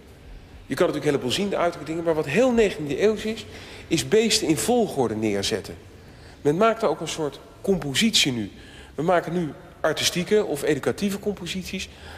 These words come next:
maar toen maakte men composities in grootte en dat de vitrine er een beetje mooi uitzag. En dat kun je hier heel mooi zien. Die staat zo en die staat zo, dan kan dat er nog net tussen. En dan hebben ze allemaal,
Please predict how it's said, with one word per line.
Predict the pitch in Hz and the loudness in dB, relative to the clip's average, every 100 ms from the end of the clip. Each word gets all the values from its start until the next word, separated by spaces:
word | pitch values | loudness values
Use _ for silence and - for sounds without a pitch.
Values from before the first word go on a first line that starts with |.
| - | -4
maar | 175 175 | -2 2
toen | 240 208 | 0 4
maakte | 202 185 165 | 2 2 -4
men | 156 | -2
composities | 185 160 151 - 156 160 151 - | -2 -4 -8 -8 -8 -8 -8 -6
in | 151 143 | -6 -6
grootte | 131 - 208 208 202 | -4 0 2 2 -2
en | 160 | -4
dat | 170 160 | -4 -6
de | 151 | -6
vitrine | 156 - 208 190 | -10 -8 -6 -4
er | 170 147 | -6 -6
een | 160 | -4
beetje | 151 - | -4 -4
mooi | 143 135 | -2 -2
uitzag. | - 214 - 101 - - - - | 2 0 0 -4 -8 -18 -20 -10
En | 143 | -10
dat | 143 | -8
kun | 208 | -6
je | 151 | -6
hier | 185 240 | -4 -2
heel | 196 190 | -2 -2
mooi | 160 143 | -2 -4
zien. | - 98 - - - - | -6 -12 -16 -18 -18 -8
Die | 151 | -6
staat | - - - | -4 -6 -4
zo | - 170 | -2 0
en | 185 - - | 0 -4 -10
die | |
staat | - - | -12 -10
zo, | - | -4
dan | 185 175 | -4 -4
kan | 110 107 | -6 0
dat | 175 175 | 0 0
er | |
nog | 117 110 | -6 -4
net | 101 - | -8 0
tussen. | 214 202 220 - - - - | 2 2 0 -4 -12 -12 -4
En | - | 2
dan | 143 | 2
hebben | 117 123 - | 2 0 0
ze | |
allemaal, | - 135 117 101 | 0 2 2 -2